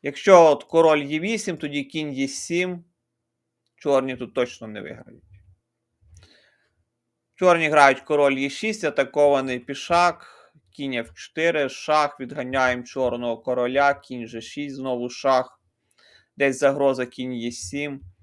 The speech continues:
І так позиція може повторюватись, буде нічия. Повернемося на початок.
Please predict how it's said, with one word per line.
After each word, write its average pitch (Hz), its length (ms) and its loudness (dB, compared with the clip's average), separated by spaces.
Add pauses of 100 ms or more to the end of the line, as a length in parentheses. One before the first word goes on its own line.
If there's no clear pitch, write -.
(800)
І 226 100 -6
так 214 280 6
позиція 165 440 2
може 143 280 0
повторюватись, 170 1120 0
буде 127 300 -4
нічия. 113 560 -10 (2250)
Повернемося 160 720 2
на 143 120 0
початок. 180 720 -4